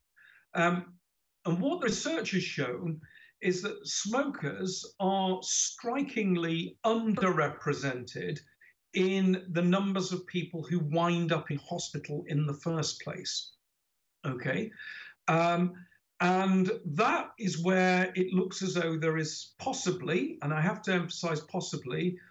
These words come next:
some kind of protective effect,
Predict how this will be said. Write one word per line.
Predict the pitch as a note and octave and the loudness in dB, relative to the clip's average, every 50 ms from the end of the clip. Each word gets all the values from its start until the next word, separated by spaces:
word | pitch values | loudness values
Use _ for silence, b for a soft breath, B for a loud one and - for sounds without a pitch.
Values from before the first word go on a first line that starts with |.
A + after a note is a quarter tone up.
| B B B B B B _ | B B B B B B _
some | - - - G#3+ G#3+ A3+ A#3+ | -8 0 2 2 2 2 2
kind | - - F#3+ F3+ F3 E3+ | 0 2 2 2 4 2
of | D#3+ - | 0 -2
protective | - D#3+ D3+ - E3 - - - - D#3 C#3 - | -4 -4 -4 -2 -4 -4 -4 -6 -8 -8 -8 -6
effect, | D3 D3 - - - - - - - _ _ _ _ _ _ _ _ _ - - F3 D#3 D#3+ D#3 - - - - - - - _ _ - - - - | -8 -8 -10 -10 -16 -20 -20 -20 -20 _ _ _ _ _ _ _ _ _ -8 -8 -6 -6 -8 -10 -12 -14 -14 -14 -16 -20 -20 _ _ -18 -18 -18 -18